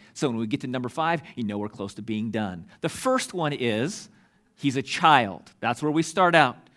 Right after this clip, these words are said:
In Second Chronicles chapter thirty-four, beginning at verse one, we see what happens to him as a child. It says, "Josiah was eight years old when he became king, and he reigned thirty-one years in Jerusalem.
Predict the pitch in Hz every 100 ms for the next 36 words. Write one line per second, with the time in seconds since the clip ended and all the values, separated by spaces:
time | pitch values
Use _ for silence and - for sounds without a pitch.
0 | - - - 156 147 143 - 196 185 190
1 | 175 170 160 175 165 - 175 156 180 160
2 | 156 165 170 160 139 185 - 190 165 117
3 | 143 226 - - 170 165 - 247 226 202
4 | 170 240 254 208 185 131 120 147 190 -
5 | - - 147 170 - 247 196 151 107 101
6 | _ _ _ _ _ _ _ - 165 208
7 | - 196 - 240 247 190 - 214 262 269
8 | 269 143 131 233 - - - 185 175 175
9 | 165 170 - 131 127 135 - 165 123 110
10 | - _ _ - 156 151 151 220 226 151
11 | 165 - - - - 190 233 226 220 165
12 | 160 160 165 156 139 151 156 143 120 98